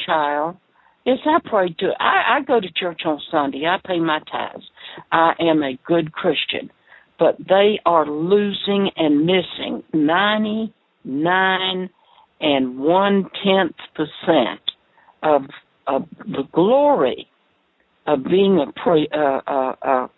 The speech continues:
Christian, having that great privilege of standing before his throne and offering intercessions for their families, their friends, their country, and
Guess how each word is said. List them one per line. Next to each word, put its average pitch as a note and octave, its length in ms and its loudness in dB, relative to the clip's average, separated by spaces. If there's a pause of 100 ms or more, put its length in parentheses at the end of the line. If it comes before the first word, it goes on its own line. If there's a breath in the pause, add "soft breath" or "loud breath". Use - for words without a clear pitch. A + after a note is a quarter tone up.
(120)
Christian, - 680 -2 (720 loud breath)
having A#3+ 720 2
that D#3 360 0
great A#3+ 560 0 (200)
privilege C3 1040 -2 (420 loud breath)
of C#3+ 140 2 (200)
standing G3 640 0
before F3+ 540 -2
his D#3 280 -4 (120)
throne C#3 600 0 (560 loud breath)
and F3 560 4 (300 loud breath)
offering G#3+ 760 2
intercessions F3+ 1200 0 (420 loud breath)
for G#3 160 2
their E3+ 200 0 (120)
families, G3+ 560 2 (140)
their C3+ 160 0 (100)
friends, G3 540 2 (140)
their C3 160 -6 (160)
country, G3 640 0 (640 loud breath)
and E3+ 240 0